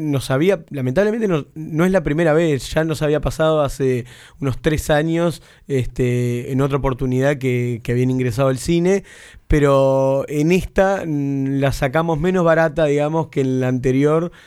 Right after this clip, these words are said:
porque se ve que, bueno, la, las personas, la o las personas que ingresaron tuvieron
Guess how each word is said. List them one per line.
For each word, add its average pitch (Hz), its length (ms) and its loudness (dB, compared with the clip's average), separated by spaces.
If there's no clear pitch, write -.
porque 127 240 -4
se 135 140 0
ve 143 160 2
que, 147 320 2
bueno, 131 260 -4
la, 123 240 -2
las - 140 -2
personas, 170 640 0
la 151 240 2
o 160 80 4
las 151 100 2
personas 147 400 -4
que - 140 -6
ingresaron 143 680 0
tuvieron 127 480 -2